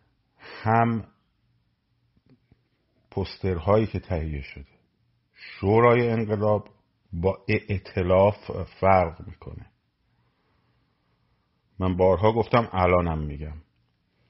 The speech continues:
منتظر ائتلاف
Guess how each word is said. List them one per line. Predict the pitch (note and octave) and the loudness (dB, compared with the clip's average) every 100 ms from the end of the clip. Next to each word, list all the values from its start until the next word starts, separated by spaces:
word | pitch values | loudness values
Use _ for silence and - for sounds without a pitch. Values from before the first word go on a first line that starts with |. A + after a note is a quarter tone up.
| _ _ _ | _ _ _
منتظر | F2+ F2+ F2+ D#2+ F2+ F2 G2+ G2 E2+ - | -2 -2 -2 0 0 2 0 0 -2 -4
ائتلاف | F2 - E2+ - F2+ F2 G2+ F#2+ - | -8 -8 -14 -4 0 2 4 2 -2